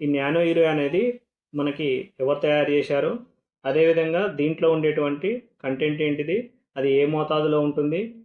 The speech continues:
మనం ఎప్పుడు వాడుకోవాలి, దాని మోతాదు ఎంత వాడుకోవాలి, దాన్ని వాడటం వల్ల మనకు కలిగేటువంటి ప్రయోజనాలు ఏంటి, దానివల్ల మనకు వచ్చేటువంటి నష్టాలు ఏంటి,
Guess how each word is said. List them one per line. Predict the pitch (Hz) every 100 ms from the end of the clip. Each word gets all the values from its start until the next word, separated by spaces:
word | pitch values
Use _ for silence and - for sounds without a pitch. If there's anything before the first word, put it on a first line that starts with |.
| _
మనం | 143 147 135
ఎప్పుడు | 131 156
వాడుకోవాలి, | 151 147 147 151 147 147 208 247 _ _ _ 143
దాని | 143 139
మోతాదు | 135 139 147 160
ఎంత | 151 143 147
వాడుకోవాలి, | 147 143 143 147 143 170 240 - _ _
దాన్ని | 139 139 147 139 139 139
వాడటం | 135 151 156 165
వల్ల | 160 160 175
మనకు | 160 143 135
కలిగేటువంటి | 139 139 156 151 147 143
ప్రయోజనాలు | 127 127 135 135 147 143
ఏంటి, | 139 135 139 190 - _ _ _
దానివల్ల | 139 139 147 160 170 170 147
మనకు | 143 139
వచ్చేటువంటి | 135 - 156 156 147
నష్టాలు | 135 131 - 147 147
ఏంటి, | 139 143